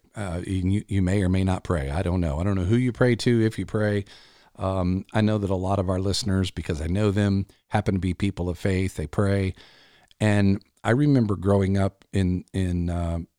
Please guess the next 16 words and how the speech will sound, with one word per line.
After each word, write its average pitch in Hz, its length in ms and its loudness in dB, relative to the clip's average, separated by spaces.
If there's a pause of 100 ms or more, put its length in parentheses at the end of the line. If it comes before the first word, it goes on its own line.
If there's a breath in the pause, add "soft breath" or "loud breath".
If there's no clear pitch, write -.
(520)
you 101 160 -2
know, 85 120 -2
a 85 60 -2
very 95 200 -2
faith-based 92 720 -4
environment. 80 520 -2
I 85 80 -4
remember 98 440 -2
hearing 85 320 -2 (840)
people 98 300 -4
pray, 87 580 -4 (720 soft breath)
um, 76 520 -8 (760)
for - 320 -2
someone 95 540 -2
else, - 480 -6 (340)
right? 90 340 -4